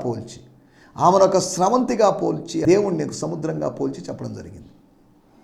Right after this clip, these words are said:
దేవుని స్తోత్రం. తర్వాత పన్నెండు మంది ఎల్డర్స్, ఎల్డర్స్ అని కూడా కాదు, మెన్, పురుషులు, పరిశుద్ధాత్ముడు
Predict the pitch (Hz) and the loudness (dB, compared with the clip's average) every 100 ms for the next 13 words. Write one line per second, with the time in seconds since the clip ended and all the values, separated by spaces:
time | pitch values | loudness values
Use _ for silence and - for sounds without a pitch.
0 | _ _ _ _ _ _ 123 117 117 - | _ _ _ _ _ _ -2 -2 -4 -6
1 | 107 - - _ _ _ _ _ _ _ | -10 -12 -18 _ _ _ _ _ _ _
2 | 127 143 135 127 139 120 - - - - | -2 2 2 0 -2 -4 -8 -16 -20 -20
3 | - _ _ _ _ _ 156 175 190 165 | -20 _ _ _ _ _ -4 -2 0 -2
4 | 143 143 135 127 131 - - 147 160 123 | -2 -2 -2 -4 -8 -14 -4 -2 0 -2
5 | - - - 131 120 123 143 175 175 185 | -8 -16 -18 -14 -6 -6 -4 -4 -4 -2
6 | 180 - 185 240 - - _ - 247 196 | -2 -4 -8 -10 -16 -20 _ -12 -8 -6
7 | 135 - - - _ _ _ - 208 185 | -8 -14 -20 -20 _ _ _ -14 -8 -6
8 | - 135 104 - - _ _ _ _ _ | -6 -8 -10 -18 -20 _ _ _ _ _
9 | _ _ _ _ _ _ _ _ _ _ | _ _ _ _ _ _ _ _ _ _
10 | _ 170 214 262 311 254 262 262 269 254 | _ 4 6 6 6 8 12 12 10 4
11 | 262 | 4